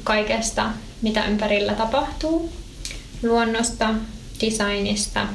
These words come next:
taiteesta ja erilaisista teks-, tekstuureista. Ja mä luulen, että me inspiroidaan myös toinen toisiamme. Et me ollaan tietyssä mielessä tosi samanlaisia, mut sitten meillä on taas tosi semmoista erilaista osaamista, ja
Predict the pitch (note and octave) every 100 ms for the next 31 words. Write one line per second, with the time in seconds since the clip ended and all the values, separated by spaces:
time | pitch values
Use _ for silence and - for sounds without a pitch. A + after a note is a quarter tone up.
0 | - - G3+ G3 G#3 G#3 A3 A3 - G#3+
1 | G#3 G#3+ G#3 G#3+ G#3 A3 A#3 A#3 A3+ G#3+
2 | - - - C4+ - A#3+ A#3+ C4+ C4+ -
3 | D#4 - - - - - - - - -
4 | - - A3+ A3 G#3+ G#3+ G#3 G#3 - -
5 | - - - - - A3+ A3+ B3 A#3 A3+
6 | A3+ A3+ A3+ - A3+ G#3 G#3 G#3 G#3 -
7 | A3 A3 G#3 G#3 G#3+ A3 A#3 B3+ B3+ C4
8 | C4 B3+ - A3 G3+ G3+ G3+ G3+ A#3+ A#3
9 | B3 A3+ G#3+ G3+ G#3 G#3 G#3+ G#3 - A3+
10 | B3 C#4+ C#4 C#4 C#4 C#4+ C#4+ D4 - -
11 | - - - - G#3+ G#3+ G#3 G#3 G#3 G3+
12 | G3+ - - - - - G#3+ G3+ G3 G3+
13 | G3+ G#3 G3+ G3+ G3 G3+ G#3 G#3 G#3 G3+
14 | G3+ G#3 - G3+ F#3+ G3+ G#3 G3+ G#3+ -
15 | G#3 G#3 G3+ G3+